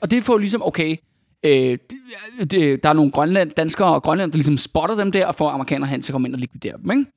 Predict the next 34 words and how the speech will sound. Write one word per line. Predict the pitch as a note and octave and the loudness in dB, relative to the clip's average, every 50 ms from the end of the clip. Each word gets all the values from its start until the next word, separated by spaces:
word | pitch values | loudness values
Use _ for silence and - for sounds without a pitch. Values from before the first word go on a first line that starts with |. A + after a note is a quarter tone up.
| _ _ _ _ _ _ | _ _ _ _ _ _
At, | - - C3+ D#3+ D#3+ G3+ | -4 -4 -2 -2 -2 0
men | F3 F3 F3+ | 2 2 2
det | D#3 F#3+ | 0 -2
er | G3+ | -2
ligesom | E3+ F3 G#3 G3 G3+ F#3 D#3 | 0 2 2 2 2 0 0
klart, | - G3 F3+ F3 | 0 0 0 2
når, | E3 D3+ | 0 0
okay, | D3 - E3 D#3 | 0 0 0 0
amerikanerne | D#3 D3+ C#3+ - - F3 E3+ D#3+ | 0 0 -2 -2 -2 -2 0 0
bliver | D#3 D3+ | 2 2
nødt | D#3 D3+ - | 2 2 2
til | - D#3 | 0 0
ligesom | D3 C#3+ - E3+ D#3 | 0 0 0 0 0
at | D3+ C3 - _ _ _ _ - | -2 -2 -4 _ _ _ _ -14
step | - - - - - F#3 E3 - | -12 -12 -4 0 2 2 2 2
up | C#3+ C#3+ - - | 0 -2 -2 -2
deres | C#3+ C3 - | -4 -4 -4
presence. | - C#3 C3 - C#3+ C#3+ - _ _ _ _ _ _ - | -2 -2 -2 0 -2 -4 -4 _ _ _ _ _ _ -4
Så | - - B3+ | 0 0 0
de | - C#4+ | 0 0
laver | B3+ A#3+ A#3+ B3+ | -2 -2 0 -2
en | C4 - | -2 -2
aftale | - F3 A3+ C4+ - - - A3 E3+ C#3 C#3 C3 C3 C#3 - _ - | 0 -2 -2 -2 -2 -2 0 2 2 2 2 0 -2 -4 -6 _ 0
med | E3+ E3 D3 | 0 2 2
Henrik | E3 F3+ D#3+ D3 - | 2 0 -2 -2 -2
Kaufmann, | - D3+ D#3 E3 F#3+ F#3 D#3 C#3 - | 0 0 0 0 0 -2 -4 -4 -4
som | - G3 E3+ | -2 0 0
igen | D3+ C3+ D3+ E3 G3+ A3+ | 2 2 2 2 2 2
jo | G3 D3+ - - _ _ _ - | 2 2 0 -2 _ _ _ -8
bare | - - C#3 E3+ F3 | -6 -4 -2 -2 -2
er | |
sig | E3 - C3 | -2 -4 -6
selv, | - C#3+ B2+ - - - _ _ _ _ _ - - - | -4 -4 -4 -4 -6 -14 _ _ _ _ _ -10 -2 2
øh, | F#3 E3 D#3+ D#3 D3+ | 4 6 6 8 6